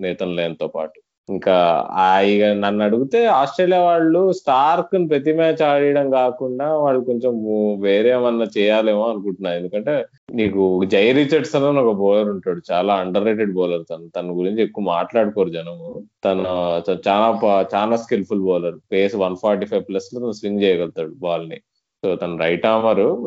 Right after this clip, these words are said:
probably స్టార్క్ లెఫ్ట్ ఆర్మర్ అని చెప్పి ఆడిస్తున్నారు కానీ, so తను నాకు ఛాన్స్ ఇస్తే బాగుంటుంది అనుకుంటున్నా. ఈ, కానీ ఏదేమైనా సరే నీకు st-,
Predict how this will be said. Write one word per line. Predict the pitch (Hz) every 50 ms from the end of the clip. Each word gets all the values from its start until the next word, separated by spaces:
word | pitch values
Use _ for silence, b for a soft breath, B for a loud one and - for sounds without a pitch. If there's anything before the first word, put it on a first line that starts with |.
| - 117 110
probably | 107 104 104 - 101 90 90 90 101 117 127 123 110 107 104 101
స్టార్క్ | 95 - - 95 95 98 95 -
లెఫ్ట్ | 110 98 - - 107
ఆర్మర్ | 101 101 101 101
అని | 98 95
చెప్పి | 95 90 90 90
ఆడిస్తున్నారు | 87 87 87 - - - 95 90 85 85
కానీ, | 85 82 90 123 185
so | 247 247 214 147 120 113 104 95 92 87
తను | - 87 85 87
నాకు | 87 87 87 - _ _ -
ఛాన్స్ | 95 92 95 95 104
ఇస్తే | 101 107 113
బాగుంటుంది | 104 101 95 95 95 92 95 95
అనుకుంటున్నా. | 90 90 87 90 82 80 85 90 147 214 - _ _ _ _ - - -
ఈ, | - 127 117 113 113 113 113 113 113
కానీ | 107 135 135 135 135 120 107 104 -
ఏదేమైనా | - 98 101 110 120 127 139 143 151 151 156 151 156 151
సరే | 147 156 147 135 139 135
నీకు | 131 123 110 110 123
st-, | 127 - - - 107 104 101 98 98 95 95 95 95 92